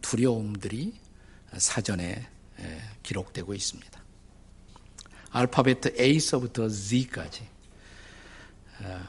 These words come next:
실로 다양한 공포증들이 나열되고 있습니다. 우리 한국어로 된 의학사전에 봐도 가나다로 목록을 찾아갈 때 가라는 목록에서만도 수많은 흥미로운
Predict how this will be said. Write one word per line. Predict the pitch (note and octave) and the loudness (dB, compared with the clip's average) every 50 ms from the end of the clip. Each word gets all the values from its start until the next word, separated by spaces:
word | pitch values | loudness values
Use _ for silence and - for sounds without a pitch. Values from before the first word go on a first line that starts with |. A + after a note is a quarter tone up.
| - - | -12 -8
실로 | - - - - - E3+ E3 E3+ F3+ F3 E3+ E3+ E3+ E3+ E3 - | -4 -2 0 0 2 4 4 6 8 12 12 12 12 12 10 6
다양한 | - - A#2 A2+ G#2 G2+ G2+ F#2+ F#2+ F#2 G2+ G#2+ G#2+ - - - - - - | 2 2 2 2 2 0 0 0 -2 -4 -6 -8 -10 -14 -18 -20 -20 -18 -10
공포증들이 | - - A2+ A2+ A2 - - B2 A#2+ - - A2+ G2 F#2 - F#2+ F2 G2+ G#2+ A#2 A#2 C3 | 0 4 4 4 6 6 4 4 4 4 2 2 2 2 -2 -4 -4 -4 -4 -6 -6 -6
나열되고 | - - F2+ F#2 F#2+ G2 G2 G2 F#2+ G2 F#2+ - G2+ | -4 -4 -2 0 0 0 -2 -2 -4 -6 -8 -6 -6
있습니다. | G2 F#2 - - - - - - - - - - - - - - - - - - - - - | -6 -4 -4 -6 -6 -10 -14 -18 -18 -20 -20 -20 -20 -20 -20 -20 -20 -20 -20 -20 -20 -12 -8
우리 | - G#2 | -6 -2
한국어로 | F#2+ A2+ A#2 A#2 A2+ A#2+ A#2 A2+ A2+ | 0 2 2 4 4 4 4 4 2
된 | F#2 A#2 G#2+ G2+ | 2 2 0 0
의학사전에 | G2+ G#2+ A2 A2 G#2 - - A2 G2 F#2+ F#2+ F#2+ F#2 | 2 0 0 0 0 0 0 0 0 0 -2 -4 -4
봐도 | F2+ F#2 F2+ F2+ - A#2+ C#3 E3+ - | -4 -6 -8 -6 -6 -6 -6 -6 -4
가나다로 | - - G#2 G#2+ A#2 B2 A2+ A#2 G#2+ G2+ F#2+ G2 G2 A#2 - - | -4 -2 0 2 2 2 2 2 0 -2 -4 -6 -8 -8 -10 -8
목록을 | - G#2+ G#2+ A2+ A#2+ B2 A2 G2+ G#2 G2+ G2 G2+ - - - - - - - - | -4 0 2 4 6 4 4 2 0 -4 -6 -6 -8 -12 -18 -20 -20 -20 -12 -8
찾아갈 | - - B2+ A2 A2+ G2 F#2 F2+ | -4 -2 -2 -2 -2 -4 -4 -8
때 | E2+ - - A2 B2 D#3+ - - - - - - - - - - - - - | -8 -6 -4 -4 -4 -4 -6 -10 -18 -20 -20 -20 -20 -20 -20 -20 -14 -8 -4
가라는 | - G#2+ A#2 B2+ C#3 C#3+ D3 D3+ D3+ D3+ D3+ | 0 4 6 8 8 8 8 8 8 6 6
목록에서만도 | C#3 A#2 C3+ D#3 D#3+ D3 B2 A2+ G#2 G2+ - - G2 G2 G2 F#2+ F#2+ - E2+ | 6 6 6 6 6 4 4 2 2 0 0 -2 -2 -4 -6 -6 -8 -10 -8
수많은 | - - - - - D3+ D3 C#3 D3 C#3+ C#3+ C#3+ | -8 -8 -4 0 2 4 6 6 6 6 6 4
흥미로운 | C#3 - - D3 C3 B2+ B2+ B2 A#2+ A#2 A#2 A#2 A#2 | 2 2 6 6 8 8 8 8 6 4 4 2 0